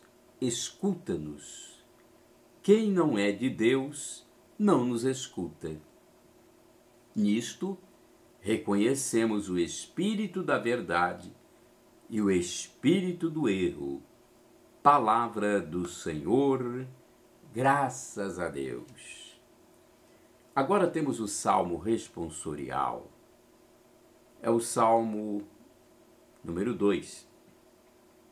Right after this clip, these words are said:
Versículos de sete a oito e de dez a onze, o refrão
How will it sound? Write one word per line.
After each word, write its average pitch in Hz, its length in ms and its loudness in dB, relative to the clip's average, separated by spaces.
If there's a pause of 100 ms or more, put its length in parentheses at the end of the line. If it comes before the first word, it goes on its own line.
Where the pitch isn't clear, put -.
(640)
Versículos 143 680 4
de 104 120 -4
sete 92 360 0
a 101 80 4
oito 165 560 4
e 131 120 -6
de 117 120 -4
dez 104 460 2
a 98 80 2
onze, 123 380 0
o 104 40 2
refrão 135 540 -2